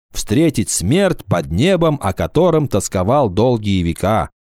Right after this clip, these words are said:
Я знаю, всё это только мои предчувствия, но я верю им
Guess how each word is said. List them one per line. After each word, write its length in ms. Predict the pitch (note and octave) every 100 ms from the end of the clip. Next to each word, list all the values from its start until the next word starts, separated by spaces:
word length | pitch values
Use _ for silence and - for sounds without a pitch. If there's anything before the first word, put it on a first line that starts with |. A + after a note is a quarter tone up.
| -
Я 280 | D2+ E3
знаю, 440 | D3 E3+ A3 C#3+ F#2
всё 220 | - G2
это 200 | G#2+ A2
только 320 | G#2 G#2 G#2
мои 200 | G2 G#2
предчувствия, 800 | G2 G2+ F2 G3 F3 - E2 D2+ -
но 180 | B1 F#2
я 160 | D#3
верю 300 | F#3+ G#3+ D3+
им 300 | F2+ D2 C2+